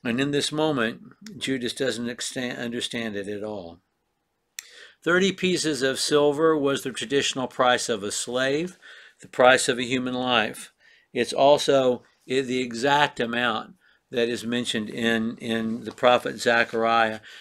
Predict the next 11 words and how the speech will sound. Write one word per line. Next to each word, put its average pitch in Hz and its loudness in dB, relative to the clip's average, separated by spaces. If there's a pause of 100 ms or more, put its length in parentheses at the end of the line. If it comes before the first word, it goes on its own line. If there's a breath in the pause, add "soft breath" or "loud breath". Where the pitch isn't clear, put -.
(140 loud breath)
in 120 -8
Zechariah 120 6
chapter 113 0
eleven, 113 0
verse 98 -8
twelve. 117 -2 (320 soft breath)
Zechariah, 143 6 (280 loud breath)
such 185 4
a 170 2
difficult 156 2
read, 120 0